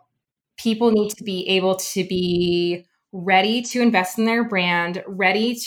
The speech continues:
to hand over creative control, which is a little scary, and ready to kind of let us do our job. So,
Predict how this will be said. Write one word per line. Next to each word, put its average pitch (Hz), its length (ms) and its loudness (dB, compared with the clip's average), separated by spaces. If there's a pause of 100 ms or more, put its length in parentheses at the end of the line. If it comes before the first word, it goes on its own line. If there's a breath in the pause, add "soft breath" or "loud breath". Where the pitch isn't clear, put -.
to 233 240 2
hand 190 400 -2
over 190 200 0
creative 185 380 -2
control, 180 640 0
which 247 140 0
is 185 80 -6
a 185 60 -4
little 175 240 -2
scary, 185 600 0 (640 soft breath)
and 202 800 2 (220)
ready 196 400 0
to 214 120 -6
kind 214 220 -2
of 196 80 -2
let 190 120 0
us 202 140 -6
do 233 140 -2
our 240 140 2
job. 262 400 0 (240)
So, 220 720 4